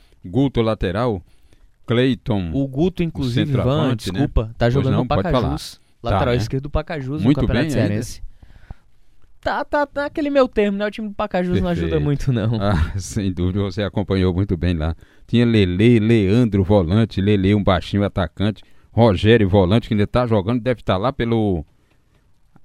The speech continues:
Speaker 1: é, lá por Campina Grande, lá pro, pelo
Speaker 2: Botafogo da
Speaker 1: Botafogo,
Speaker 2: Paraíba, né?
Speaker 1: né, no Belo. Exato. Bileu jogou muito tempo Vitória, depois mudaram o nome dele aí.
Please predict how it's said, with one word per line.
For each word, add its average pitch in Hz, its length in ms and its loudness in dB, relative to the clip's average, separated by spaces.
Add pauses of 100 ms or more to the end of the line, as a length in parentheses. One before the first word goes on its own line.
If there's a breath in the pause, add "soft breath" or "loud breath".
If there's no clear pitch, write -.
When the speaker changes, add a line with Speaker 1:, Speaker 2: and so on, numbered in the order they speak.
(140)
Speaker 1:
é, 90 400 2
lá 113 140 -2
por 104 220 0
Campina 98 380 0
Grande, 101 600 2
lá 101 140 0
pro, 90 340 -2
pelo 80 640 0 (100)
Speaker 2:
Botafogo 117 380 -8
da 113 100 -4
Speaker 1:
Botafogo, 104 320 2 (100)
Speaker 2:
Paraíba, 117 260 4
né? 104 80 0
Speaker 1:
né, 120 60 2
no 104 120 2
Belo. 92 540 2 (280)
Exato. 92 480 0
Bileu 117 580 6
jogou 104 260 4
muito 107 240 2
tempo 104 280 0
Vitória, 95 680 2 (520)
depois 98 320 0
mudaram 95 400 0
o 92 40 2
nome 90 220 0
dele 85 260 -2
aí. 85 320 -2